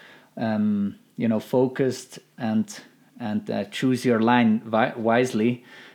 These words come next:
Whereas a lot of the, yeah, North American riders are used to something different and, um, probably didn't have as much fun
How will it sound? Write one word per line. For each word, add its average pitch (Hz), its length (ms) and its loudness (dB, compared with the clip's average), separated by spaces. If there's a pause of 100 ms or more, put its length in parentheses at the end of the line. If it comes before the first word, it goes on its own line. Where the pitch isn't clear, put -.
Whereas 110 600 2
a 120 40 -2
lot 120 220 4
of 117 260 0
the, 107 400 0 (160)
yeah, 107 260 -4 (260)
North 110 320 0
American 110 460 2
riders 110 520 0
are 101 280 0 (120)
used 117 320 0
to 117 80 -2
something 107 440 0
different 117 480 0
and, 107 280 -2 (840)
um, 104 480 -4
probably 117 420 2
didn't 117 240 4
have 110 260 0
as 107 180 0
much - 480 -2
fun 107 520 0